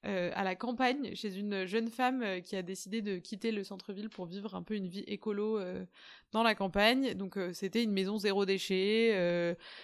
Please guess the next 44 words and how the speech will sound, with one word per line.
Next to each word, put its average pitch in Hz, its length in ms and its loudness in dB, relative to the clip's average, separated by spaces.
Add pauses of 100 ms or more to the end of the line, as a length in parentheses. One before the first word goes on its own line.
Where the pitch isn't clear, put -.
(420)
hyper 254 360 4
sympa, 311 340 8
mais 214 140 6
alors 165 180 0
là, 220 260 2
ouf, - 380 -14
tu - 100 -16
te - 80 -16
retrouves 220 240 -6
avec 170 140 -2
des 180 160 -6
araignées 226 360 0
alors 190 200 -2
qu'avant 208 180 -4
t'étais 202 200 -2
dans 190 180 -4
un 190 40 -2
king 226 200 -4
size 233 320 2
avec, 180 280 -2
euh, 170 800 0
je, 185 140 -12 (400)
enfin, 175 240 0 (340)
c'était 233 280 0
quand 339 160 8
même 330 260 -2
un 311 80 6
choc 320 260 0
des 277 100 0
cultures. 320 520 0 (1000)
Et 247 120 6
puis 247 220 4
on 247 80 6
s'est 254 180 4
dit, 262 520 2
ok, 185 220 -2 (160)
on 202 120 -6
fait 214 120 -4
Interface 185 480 -6
Tour, 180 180 -4
vraiment. 185 360 -4
Et, 214 440 2
et 208 60 4
ch-, 202 240 -2